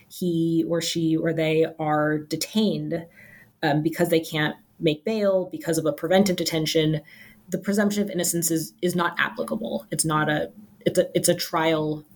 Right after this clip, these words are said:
principle only. Um, and I, uh, you know, I think the other important c-, context for that, in addition to just the fact that the number of people detained pretrial has increased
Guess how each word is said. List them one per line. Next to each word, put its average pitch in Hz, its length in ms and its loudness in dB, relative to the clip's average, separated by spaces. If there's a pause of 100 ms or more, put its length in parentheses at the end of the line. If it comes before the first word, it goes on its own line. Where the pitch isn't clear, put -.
(640)
principle 147 760 0
only. - 440 -2 (1700)
Um, 170 180 2
and 165 80 2
I, 160 40 0 (240)
uh, 196 60 -6 (500)
you 190 120 0
know, 170 80 2
I 151 80 2
think 170 340 -4
the 156 440 0 (1900)
other 208 320 2
important 180 480 -4 (480)
c-, - 180 2
context 220 520 -2
for 175 100 0
that, 156 320 -2
in 185 120 2
addition 175 320 0
to 180 140 -2
just 170 220 2
the 165 80 -2
fact 156 320 0
that 156 200 -2
the 170 60 4
number 180 520 2
of 170 180 -4
people 165 400 2
detained 160 380 -2
pretrial 151 420 0
has 151 140 -2
increased 160 680 0